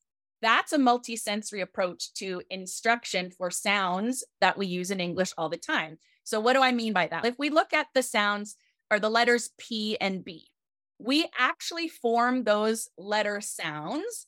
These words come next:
exactly the same way with our mouth, but one sound is a voice on sound, one sound is a voice off. So the P spells the sound. So you're putting your lips together, you're puffing it out, but your voice is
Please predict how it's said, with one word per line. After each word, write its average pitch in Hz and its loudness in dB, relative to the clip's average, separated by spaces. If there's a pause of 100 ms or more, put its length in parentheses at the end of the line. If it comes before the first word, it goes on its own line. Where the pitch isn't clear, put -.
(240)
exactly 220 0
the 277 4
same 240 -2
way 208 0
with 196 0
our 170 2
mouth, 220 4 (400)
but 196 -4
one 285 0
sound 196 0
is 196 -2
a 196 0
voice 180 0
on 185 -2
sound, 294 -2 (540)
one 254 4
sound 196 2
is 180 -4
a 180 -8
voice 175 0
off. 160 -12
So 196 0
the 190 -6
P 294 -2
spells 202 2
the 190 2 (680)
sound. 147 -12 (320)
So - -4
you're 196 0
putting 240 2
your 311 6
lips 269 2
together, 220 0 (320)
you're 170 -2 (120)
puffing 294 0
it 247 2
out, 196 4
but 220 2
your 214 0
voice 220 2
is 196 -2